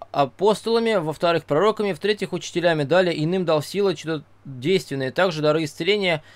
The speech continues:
вспоможения, управления, разные языки. Все ли апостолы, все ли пророки, все ли учители, все, все ли учители, все ли чудотворцы, все ли имеют дары исцелений, все ли говорят языками, все ли истолкователи? Ревнуйте о дарах больших,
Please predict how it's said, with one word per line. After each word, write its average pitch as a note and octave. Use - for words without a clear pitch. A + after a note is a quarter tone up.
вспоможения, D#3
управления, D#3+
разные D#3+
языки. D3+
Все G3
ли G3
апостолы, F#3
все -
ли A3+
пророки, G3
все -
ли G3+
учители, E3
все, E3
все G#3+
ли A3
учители, F3
все -
ли G#3+
чудотворцы, F3+
все G3+
ли G3
имеют F#3
дары E3
исцелений, E3
все -
ли A3
говорят F#3+
языками, F3
все -
ли G3+
истолкователи? E3+
Ревнуйте F#3+
о -
дарах F3
больших, F3+